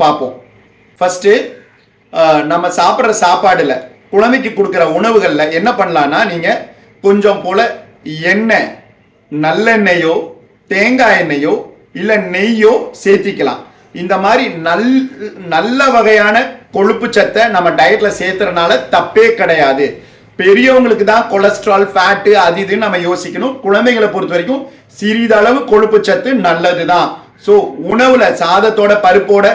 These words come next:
கொஞ்சம் நெய் விட்டு ரெகுலரா கொடுக்க ஆரம்பிங்க.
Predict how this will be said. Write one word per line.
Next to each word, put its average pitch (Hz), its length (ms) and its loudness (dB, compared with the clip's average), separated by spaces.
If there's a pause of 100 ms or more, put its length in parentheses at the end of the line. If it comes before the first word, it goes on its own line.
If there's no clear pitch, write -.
(340)
கொஞ்சம் 190 280 -4
நெய் 226 260 2
விட்டு 247 260 -2 (160)
ரெகுலரா 214 480 2
கொடுக்க 175 280 -4
ஆரம்பிங்க. 135 440 -2